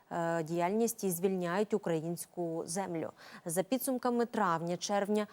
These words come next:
констатував Сирський, цьогорічна хвиля намагань літнього наступу ворога з території Р Ф захлинається. На північно-слобожанському та Курському напрямках З С У повторно скували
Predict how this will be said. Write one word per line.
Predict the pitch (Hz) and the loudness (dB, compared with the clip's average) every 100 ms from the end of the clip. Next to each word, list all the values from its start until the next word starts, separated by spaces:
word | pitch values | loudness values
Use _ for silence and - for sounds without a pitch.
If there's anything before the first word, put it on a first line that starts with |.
| - | -6
констатував | - 220 - 220 202 208 190 | -4 -2 -2 -2 0 0 0
Сирський, | - 208 190 - 214 - _ | -2 -2 -4 -2 -4 -4 _
цьогорічна | 220 208 202 196 - | -6 -4 -4 -4 -6
хвиля | 190 202 202 196 | -4 -2 0 0
намагань | 196 196 180 202 196 - - | 0 -2 -2 -2 -2 -2 2
літнього | 226 190 - 160 170 | 2 2 -2 -4 -2
наступу | 190 262 - 240 220 | -2 -2 -2 -2 0
ворога | 208 226 220 214 - - | 2 4 4 0 -4 -8
з | - | -6
території | - 240 226 220 208 208 | 2 2 4 2 2 2
Р | 208 | 2
Ф | 202 - - - _ | 2 0 -10 -20 _
захлинається. | 185 190 185 185 214 185 151 - - - - - - | -2 0 0 0 0 -2 -4 -8 -10 -12 -20 -8 -2
На | 214 | 0
північно-слобожанському | 254 269 277 240 220 226 208 202 233 262 - 226 202 190 - - _ | 4 2 2 0 0 0 0 0 -2 -2 0 2 2 0 -4 -14 _
та | 185 | -8
Курському | - 254 262 - 226 190 | 0 0 0 -2 -2 -2
напрямках | 170 160 170 160 170 160 | -4 -4 -6 -2 -4 -2
З | 170 175 | -4 -2
С | 185 180 240 | -2 -2 -4
У | |
повторно | 208 185 - - 208 220 233 | -4 -6 -4 -2 -2 0 2
скували | 233 - 220 202 190 | 0 -2 0 0 2